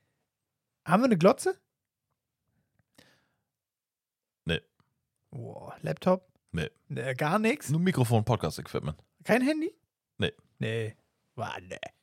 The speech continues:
Speaker 1: Zwei Tage, bin ich raus. <laughs>
Speaker 2: Ja, okay.
Speaker 1: Du auch?
Speaker 2: Nee. Ich würd durchziehen. Ein Jahr, Benjamin.
Speaker 1: Na, weil du liegst da kein Jahr. Erstmal brauchen wir da Thrombose spritzen.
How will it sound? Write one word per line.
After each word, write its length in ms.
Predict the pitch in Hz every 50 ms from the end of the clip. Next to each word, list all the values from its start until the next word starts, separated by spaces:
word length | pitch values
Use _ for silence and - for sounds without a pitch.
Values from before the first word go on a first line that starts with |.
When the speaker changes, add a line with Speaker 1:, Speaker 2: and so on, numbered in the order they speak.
| _ _ _ _ _ _ _ _ _
Speaker 1:
Zwei 200 | - - 120 120
Tage, 300 | 113 120 113 110 113 113 113 - _ _
bin 80 | _ -
ich 80 | _
raus. 220 | - 139 - - _ - - - - - - - - -
<laughs> 760 | 220 - - - - - - - - - - - - - - - - - - - - - - 180 - - -
Speaker 2:
Ja, 100 | 90 90
okay. 240 | 85 - - 87 87 - _ _ _ - - - - - - - - _ _ _ _ _ - -
Speaker 1:
Du 160 | - 156 170 143
auch? 320 | 147 165 156 139 - - _ _ _ _ _ _
Speaker 2:
Nee. 200 | - - 73 - - _ _ _ _ _ _ _ -
Ich 60 | 113
würd 120 | 123 117
durchziehen. 360 | 135 131 113 - - 82 73 -
Ein 160 | - 98 107
Jahr, 160 | 104 95 90
Benjamin. 300 | 85 85 80 78 80 78 - - _ _ _ _ _
Speaker 1:
Na, 160 | - 147 147 156 165
weil 120 | 156 175 165
du 180 | 151 190 202
liegst 280 | 202 202 262 - - -
da 100 | 302 302
kein 260 | - - 202 196 175
Jahr. 240 | 175 170 143 139 -
Erstmal 260 | 175 202 185 254 240
brauchen 260 | 214 220 240 247 226
wir 60 | 233 226
da 200 | 214 220 214 208
Thrombose 640 | 185 - - 226 233 196 196 226 254 285 247 240
spritzen. 480 | - - - - 208 202 - - 254